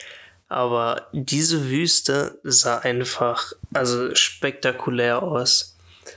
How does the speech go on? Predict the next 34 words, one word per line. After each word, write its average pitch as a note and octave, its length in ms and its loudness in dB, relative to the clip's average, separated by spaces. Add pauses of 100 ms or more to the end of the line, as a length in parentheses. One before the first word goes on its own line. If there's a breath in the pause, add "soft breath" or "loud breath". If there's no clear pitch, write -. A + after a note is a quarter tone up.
(220 loud breath)
Du B2+ 140 -4
hast, - 500 4
ähm, A#2+ 520 -2 (180)
ja, B2+ 160 -4
wieder C3+ 240 0
total D3+ 460 0
intensive C3 640 0
Farben C3+ 440 -2
und C3+ 140 0
zwar - 180 2
nicht C#3 280 0
zum D#3 200 2
Sonnenuntergang, C#3 840 0
sondern C3 360 0
auch C3 220 -4
so E3+ 260 2
tagsüber, B2 840 0
wo A#2+ 180 0
wir B2+ 100 4
echt C3+ 220 2
so C#3+ 100 4
die B2 140 -2
Sonnenbrille C3+ 600 2
abnehmen C3 460 0
mussten, B2 440 0
um C3 120 -2
zu - 200 2
gucken, C3 440 -2
so, A#2+ 220 0
sind E3 220 4
das - 140 2
denn B2+ 160 0
echte C#3 380 2
Farben? C#3 560 -2